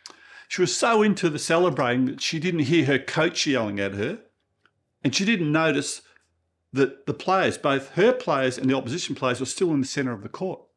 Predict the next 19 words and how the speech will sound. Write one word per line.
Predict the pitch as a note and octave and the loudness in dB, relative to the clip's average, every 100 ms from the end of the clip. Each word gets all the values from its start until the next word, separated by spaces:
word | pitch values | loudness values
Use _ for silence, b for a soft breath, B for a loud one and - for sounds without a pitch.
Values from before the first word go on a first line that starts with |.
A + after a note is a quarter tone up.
| _ _ _ _ _ _ _ _ - | _ _ _ _ _ _ _ _ -8
And | C#3+ | -2
finally, | F#3 G#3+ F#3+ | 2 2 0
when | D3+ | -2
she | - | -2
stopped | D3+ - E3 | -4 -4 0
doing | F3 D#3 | 0 0
a | A#2+ | 0
victory | E3+ E3+ - A#2+ | -2 -2 -6 -6
jig | G#2+ C#3 C#3+ | -4 -2 0
and | C3 | 0
everything, | A2+ A#2 - G3+ G#3+ _ B B B B B B | -2 -4 -4 -4 -6 _ B B B B B B
she | - D3+ | -8 -4
could | D3+ | -2
hear | G#3 | -2
the | D#3 | -2
coach | - D#3 - | -2 -2 -2
yelling | C#3 C#3 C#3 | -2 0 0
out, | C3 - | -2 -6
"Sally, | - A3+ B3 A3 - | -4 2 2 2 -2